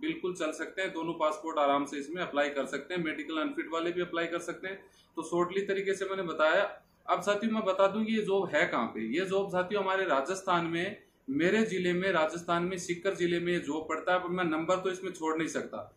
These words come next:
क्योंकि call तो आएंगे साथियों, एक हजार बंदे पहुंचेंगे पांच सात, तो वो office वाले आपको पता है मैन पावर होके बैठे हैं, तो उनको इतने लोगों की कॉल की जरूरत भी नहीं होती, वो attend भी नहीं कर पाते।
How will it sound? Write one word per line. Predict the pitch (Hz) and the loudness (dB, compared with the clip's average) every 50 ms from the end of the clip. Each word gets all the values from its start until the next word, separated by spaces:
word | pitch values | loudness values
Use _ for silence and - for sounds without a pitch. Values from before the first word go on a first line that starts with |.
| _ _ _ _ | _ _ _ _
क्योंकि | 180 180 175 214 208 | -4 -2 -2 -2 -2
call | 202 - 180 185 180 | 0 0 0 0 0
तो | 180 196 196 | 2 4 4
आएंगे | 190 190 196 196 190 | 4 4 2 0 0
साथियों, | 175 175 170 170 180 190 190 | 0 0 0 0 0 0 0
एक | 180 185 185 185 | 2 0 0 0
हजार | 180 185 185 180 | 2 2 4 4
बंदे | 180 165 160 160 180 185 | 2 2 0 0 0 -2
पहुंचेंगे | 180 180 160 151 - 165 165 175 | -2 -2 -4 -4 -4 -2 -2 -2
पांच | 170 - 135 131 123 | 0 0 0 0 0
सात, | 113 - 131 135 135 | 0 0 0 0 0
तो | - 175 170 | 0 -2 0
वो | 175 185 196 190 190 - - | 0 0 0 -2 -4 -6 -6
office | 139 135 135 - 196 196 - 190 | -4 -4 -4 -4 -6 -4 -2 0
वाले | 185 185 185 | 2 4 4
आपको | 175 175 - 180 175 | 4 2 2 -2 -4
पता | 175 170 175 180 | -2 0 0 2
है | 175 170 | 2 2
मैन | 165 165 165 165 | 0 0 -2 -2
पावर | - 175 170 175 | 0 2 2 2
होके | 160 143 139 - 160 | 2 0 -2 -4 -4
बैठे | 156 151 143 147 165 | -4 -4 -4 -4 -4
हैं, | 170 165 | -4 -4
तो | 165 | -4
उनको | 156 156 - - 170 | -4 -6 -6 -4 -4
इतने | 160 - - 165 165 | -6 -4 -4 -4 -2
लोगों | 160 160 156 156 160 160 | -2 -2 -2 -2 -2 -4
की | 160 151 | -4 -6
कॉल | - 156 156 151 151 | -6 -6 -6 -6 -6
की | 151 156 | -6 -8
जरूरत | 139 135 143 143 151 143 - 170 | -4 -2 -2 -2 -2 -4 -6 -4
भी | 170 170 | -2 -2
नहीं | 170 170 175 170 | 0 0 0 0
होती, | - - 160 160 | 0 -2 -4 -4
वो | 156 156 | -2 -2
attend | 156 - 135 123 131 | -2 -2 0 0 0
भी | 131 131 | 0 0
नहीं | 135 135 135 | -2 -2 -2
कर | 135 123 | -2 -2
पाते। | - 131 127 127 - 123 | -2 -2 -2 -4 -4 -8